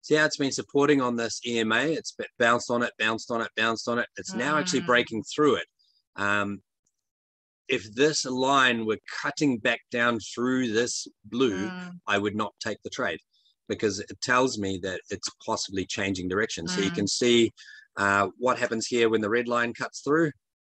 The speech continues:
Speaker 1: bang, comes down. And then what happens here when the red line cuts back through the other way?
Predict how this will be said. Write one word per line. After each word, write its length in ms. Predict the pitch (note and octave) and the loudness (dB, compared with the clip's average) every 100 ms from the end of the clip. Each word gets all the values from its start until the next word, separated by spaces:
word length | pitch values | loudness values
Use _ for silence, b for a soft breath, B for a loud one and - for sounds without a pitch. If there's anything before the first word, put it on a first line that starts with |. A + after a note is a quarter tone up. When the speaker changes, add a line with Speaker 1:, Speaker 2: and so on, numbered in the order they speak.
| _ | _
Speaker 1:
bang, 380 | A#2+ A#2+ G2 D#2+ _ _ | 0 2 2 -4 _ _
comes 260 | - A2+ G2+ | -6 -4 -2
down. 340 | G#2+ G#2 F2 E2+ - _ _ _ _ _ - - - | 0 0 0 -4 -18 _ _ _ _ _ -20 -20 -6
And 140 | G2 | 0
then 160 | G#2 A2 | 2 2
what 120 | A2+ | 2
happens 280 | A2+ A2+ G#2+ | 0 -2 2
here 180 | A#2 | 2
when 120 | A2 G#2+ | 4 2
the 60 | |
red 140 | G#2+ A2+ | 0 2
line 220 | A2 A2 | 0 0
cuts 200 | A#2 - | -6 -4
back 160 | A#2+ G#2+ | -6 -4
through 140 | B2 G#2+ | -4 0
the 80 | |
other 160 | G#2+ B2 | 0 2
way? 260 | D3 E3+ | 0 -2